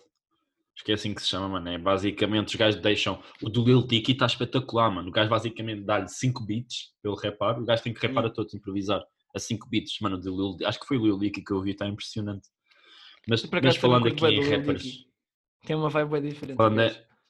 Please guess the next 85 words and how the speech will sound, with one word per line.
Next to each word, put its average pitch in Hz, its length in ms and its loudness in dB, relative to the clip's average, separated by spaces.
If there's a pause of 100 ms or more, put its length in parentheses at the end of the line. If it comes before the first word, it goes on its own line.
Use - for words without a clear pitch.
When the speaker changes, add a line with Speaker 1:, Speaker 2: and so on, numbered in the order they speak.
(200)
Speaker 1:
ah, 135 180 4
o 117 60 6
Lil, 110 300 2
o 120 60 -2
Lil 107 120 2
Dicky 113 240 2
é 113 40 6
rapper 120 280 0
gozão, 110 260 4
mano. 90 180 0
O 82 40 -4
gajo 92 140 0
goza 95 180 0
com 101 120 -4
ele 98 100 0
Speaker 2:
Yeah. 127 180 2
Speaker 1:
próprio, 80 240 -8
que 151 60 2
Speaker 2:
Ele 160 120 8
é - 60 -
Speaker 1:
teve 175 40 2
a 180 40 -6
Speaker 2:
tipo 180 200 -2
Speaker 1:
piada. 165 120 4
Speaker 2:
aquele 165 180 6
Speaker 1:
Mano, 139 280 6
eu 165 80 10
Speaker 2:
gajo 165 440 2 (360)
que 170 120 2
é - 20 6
rapper, 170 440 6
mas, 170 280 0
tipo, 156 160 -10
parece 170 240 -2
um 175 80 0
gajo 165 240 4
normal 160 380 2
que 156 60 -14
pode 156 180 0
andar 151 180 2
aí 151 160 0
na 151 100 0
rua 143 280 0
e 143 60 0
tu, 139 260 -4
e 139 80 0
tu 139 120 -14
dizes 143 160 -4
Speaker 1:
Oh, - 40 -2
mano, 147 180 4
Speaker 2:
que 131 60 0
é - 20 0
um 143 40 -6
Speaker 1:
o, - 20 -6
Speaker 2:
gajo 139 140 0
Speaker 1:
o, 156 40 4
Speaker 2:
normal. 139 160 -2
Speaker 1:
o 185 40 2
gajo, 185 180 2 (100)
eu 233 120 8
não, 190 240 2
epá, - 480 0
eu 151 80 0
não 180 140 2
consigo, - 480 -2
pá, 98 220 2
eu 131 80 6
considero 131 340 2
o - 40 -4
rapper, 92 340 -6
claro 101 160 -4
que - 60 -18
eu - 40 -20
considero 95 400 -2
rapper, 90 240 -6
mas 117 120 2
ele, 110 180 4
para 110 140 0
mim, 104 140 2
é 110 40 4
mais 113 200 2
comediante 113 600 0
do 90 100 -12
que - 60 -20
propriamente. 92 800 -4